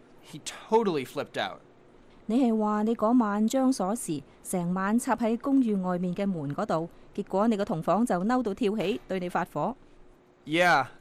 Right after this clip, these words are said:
Speaker 1: <laughs> he was so angry, I thought he might actually kill me. He said that since we don't live in a very good neighborhood, I should be more careful.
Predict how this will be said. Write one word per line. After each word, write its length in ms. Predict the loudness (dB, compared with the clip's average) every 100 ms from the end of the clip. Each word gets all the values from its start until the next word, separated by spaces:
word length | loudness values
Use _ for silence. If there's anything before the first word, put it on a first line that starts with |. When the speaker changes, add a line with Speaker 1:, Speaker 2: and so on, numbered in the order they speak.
| -20 -20
Speaker 1:
<laughs> 340 | -20 -20 -20 -14
he 100 | -10
was 160 | -4 -4
so 360 | 0 2 2
angry, 540 | 0 -4 -2 -2 -4 -6 -6
I 100 | -6
thought 360 | -6 0 0 0
he 160 | -4
might 300 | -4 -2 -4 0
actually 500 | -2 -2 -6 -4 -6
kill 300 | -4 -4 -2
me. 220 | -4 -10 -16 -20 -20 -20 -20 -20 -16
He 280 | -12 -4 -2
said 400 | 0 -2 -2 -2
that 240 | 4 4 2
since 360 | -8 -10 -8 -4
we 100 | -2
don't 200 | -2 -2
live 300 | -4 -4 -2
in 80 | -2
a 40 |
very 260 | 0 0 0
good 160 | -4 -4
neighborhood, 580 | -4 -4 -2 -2 -4 -6 -18 -20 -20 -10
I 120 | -4 -2
should 200 | -4 -4
be 140 | -2
more 220 | -2 -4
careful. 480 | -4 -6 -6 -8 -16